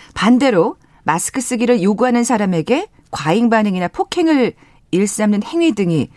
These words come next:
해당되는데요. 자, 코로나 일구 상황을 극복하기 위해서는 마음의 여유가 방역만큼 중요하다는 걸 새삼새삼 느끼게 됩니다.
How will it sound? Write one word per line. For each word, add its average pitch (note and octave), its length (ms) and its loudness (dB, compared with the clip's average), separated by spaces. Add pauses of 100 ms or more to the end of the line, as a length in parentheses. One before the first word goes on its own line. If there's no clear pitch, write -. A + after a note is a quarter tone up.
(220)
해당되는데요. D#3+ 880 -4 (760)
자, - 220 -12
코로나 A3+ 260 -2
일구 G3+ 260 -2
상황을 A3 600 0
극복하기 A#3 580 0
위해서는 G3+ 680 0
마음의 A#3 640 2
여유가 F#3 460 0
방역만큼 F3+ 840 -4
중요하다는 F#3+ 640 -2
걸 C#3 140 -6
새삼새삼 F#3 840 -4 (360)
느끼게 D3+ 320 -2
됩니다. B2+ 480 -8